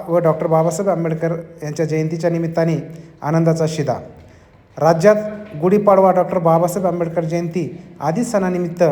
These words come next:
आनंदाचा शिधा वितरणाचा निर्णय महाराष्ट्र शासनाने घेतलेला आहे. या निर्णयानुसार अंत्योदय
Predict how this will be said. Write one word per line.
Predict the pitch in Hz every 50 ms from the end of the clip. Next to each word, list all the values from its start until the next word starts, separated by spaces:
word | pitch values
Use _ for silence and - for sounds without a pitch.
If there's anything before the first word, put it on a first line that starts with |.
| - - - - - - - -
आनंदाचा | - 143 151 165 165 160 165 160 165 160
शिधा | 156 - - 160 - 180 180 180 175 - - -
वितरणाचा | 143 - 165 156 156 165 160 160 - 180 180 180 - -
निर्णय | 151 147 151 156 165 170
महाराष्ट्र | 160 156 147 147 147 143 143 147 139
शासनाने | - 143 131 - 147 143 139
घेतलेला | 123 120 - - 135 131 127
आहे. | 123 113 107 104 - - - - - - - - - - - - - 160
या | 180 202 202
निर्णयानुसार | 190 190 185 185 185 185 190 190 180 - - 196 196 - - - - - - - - - - - -
अंत्योदय | 147 160 170 160 196 190 190 190 214 214 214 - -